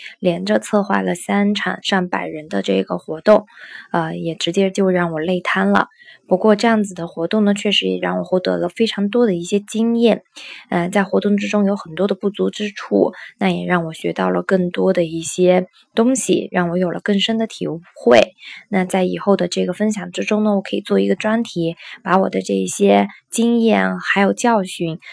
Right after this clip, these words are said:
那一起分享给大家。呃，今天我要分享的主题呢，是叫做“你所不知道的保险代理人”。，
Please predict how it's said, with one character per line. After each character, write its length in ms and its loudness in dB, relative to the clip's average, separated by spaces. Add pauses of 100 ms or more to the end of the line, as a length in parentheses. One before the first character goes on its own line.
(120)
那 160 2
一 180 0
起 140 -10
分 180 -2
享 180 -4
给 120 -4
大 180 -8
家。 360 0 (420)
呃， 200 4
今 240 -2
天 160 0
我 120 2
要 120 0
分 180 -2
享 200 -6
的 100 -4
主 220 -6
题 220 -10
呢， 260 0 (280)
是 280 -2
叫 260 0
做 340 0
“你 140 -4
所 200 0
不 120 -6
知 180 -2
道 280 2
的 180 -4
保 160 -8
险 240 -6
代 160 -2
理 140 -2
人”。， 360 -4